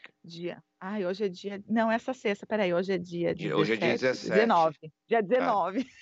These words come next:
Speaker 2: Dezenove de?
Speaker 1: <laughs> Sexta-, ai, de junho.
Speaker 2: Tá.
Speaker 1: <laughs> É, sexta-feira, de, às dezoito horas,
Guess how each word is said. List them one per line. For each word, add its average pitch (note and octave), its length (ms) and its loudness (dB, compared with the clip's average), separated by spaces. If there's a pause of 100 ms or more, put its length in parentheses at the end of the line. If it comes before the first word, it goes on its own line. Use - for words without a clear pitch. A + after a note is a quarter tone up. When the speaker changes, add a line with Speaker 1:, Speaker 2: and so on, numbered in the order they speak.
(120)
Speaker 2:
Dezenove A#2 640 0
de? C#3 300 -2
Speaker 1:
<laughs> - 0 -
Sexta-, A#3 340 -2 (1080)
ai, F#3+ 380 -6
de G3 160 -4
junho. A#3 360 0 (520)
Speaker 2:
Tá. - 240 2
Speaker 1:
<laughs> - 760 -6 (920)
É, F#3 500 4
sexta-feira, A3 640 0
de, G#3 120 -8
às F3+ 300 0
dezoito F3+ 460 -6
horas, F3+ 600 0